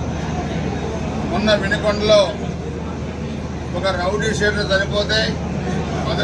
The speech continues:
కూడా వైసీపీ, వైసీపీ వాళ్ళు, తెలుగుదేశానికి సంబంధం లేదు. జగన్మోహన్ రెడ్డి వచ్చి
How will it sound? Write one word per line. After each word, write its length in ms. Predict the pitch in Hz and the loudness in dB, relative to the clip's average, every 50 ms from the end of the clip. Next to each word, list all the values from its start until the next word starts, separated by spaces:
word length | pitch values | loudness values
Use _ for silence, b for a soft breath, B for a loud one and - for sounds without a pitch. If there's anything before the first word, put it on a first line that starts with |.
| 214 | 2
కూడా 140 | 214 214 214 208 196 180 | 4 6 6 6 6 6
వైసీపీ, 420 | 190 196 202 - 208 220 214 208 208 208 | 4 4 4 2 0 -2 -2 0 0 2
వైసీపీ 340 | 202 190 185 - 190 185 185 175 | 0 0 0 -2 -2 0 0 2
వాళ్ళు, 200 | 165 156 - - - - 151 | 2 2 0 0 -4 -4 -2
తెలుగుదేశానికి 560 | 147 - - - 196 185 185 185 170 - - 165 | -2 -2 0 0 2 2 2 2 0 0 -2 -2
సంబంధం 320 | - - 170 - - 320 302 - | 0 0 0 0 0 -2 -2 -2
లేదు. 140 | - - - - - - - - - - - - - - - - - - - - - - - - - - - - - - - - - - - - - - | -2 -2 -2 -4 -4 -4 -4 -4 -4 -4 -4 -4 -4 -4 -4 -2 -2 -2 -2 -2 -2 -2 -2 -2 -2 -2 -2 -2 -2 -2 -2 -2 -2 -2 -2 -2 0 0
జగన్మోహన్ 500 | - - - 208 - - - - 156 - | 2 2 2 2 2 2 4 4 4 4
రెడ్డి 160 | - 185 202 202 196 | 4 2 2 2 0
వచ్చి 240 | - - 202 220 226 | 0 0 2 2 2